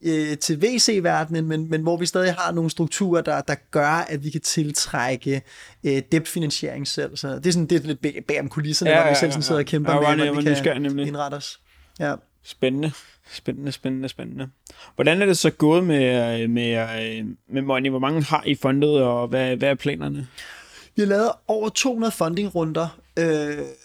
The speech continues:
Speaker 1: nogle er jo, øh, f-, fundingrunder, hvor de har fået en enkelt eller to, eller et eller andet, og så er der andre, der har fået igen og igen og igen. Øh, og, øh, vi har været en lille smule begrænset af Danmarks størrelse.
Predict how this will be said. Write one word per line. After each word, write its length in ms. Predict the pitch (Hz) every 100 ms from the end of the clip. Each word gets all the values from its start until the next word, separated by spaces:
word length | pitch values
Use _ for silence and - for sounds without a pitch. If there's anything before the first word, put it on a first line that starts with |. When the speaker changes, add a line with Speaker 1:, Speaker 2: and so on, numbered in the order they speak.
| 127 143
Speaker 1:
nogle 380 | 175 190 220 226
er 220 | 147 160
jo, 380 | 147 139 139 135
øh, 80 | 131 127 123
f-, 560 | 131 - - - - -
fundingrunder, 540 | - 165 185 175 170
hvor 140 | 160 165
de 60 |
har 80 | 165
fået 440 | - 170 160 175
en 80 | 165
enkelt 220 | 156 -
eller 120 | 160 143
to, 360 | - 170 160
eller 140 | 147 147
et 40 |
eller 160 | 147 147
andet, 140 | 139
og 60 | 143
så 100 | 165
er 40 |
der 60 | 147
andre, 200 | 143 160
der 60 |
har 40 | 143
fået 200 | 156 147
igen 220 | 147 143
og 60 |
igen 180 | 139 135
og 60 | 131
igen. 260 | 127 131 135 214
Øh, 160 | - 139 131 127 127 123 _ -
og, 300 | 135 131 131 _ _ _ - _ _ -
øh, 240 | 123 120 113 117 113
vi 120 | 156
har 80 | 156
været 300 | 156 143 139 - _ _ _ _ _ _ _ _ _ _ _
en 100 | 160
lille 180 | 190 247
smule 380 | 247 214 202 202
begrænset 840 | 180 - 165 175 160 - 175 170 -
af 340 | 147 139 131 131
Danmarks 320 | 147 143 175 -
størrelse. 560 | - 139 107 123 139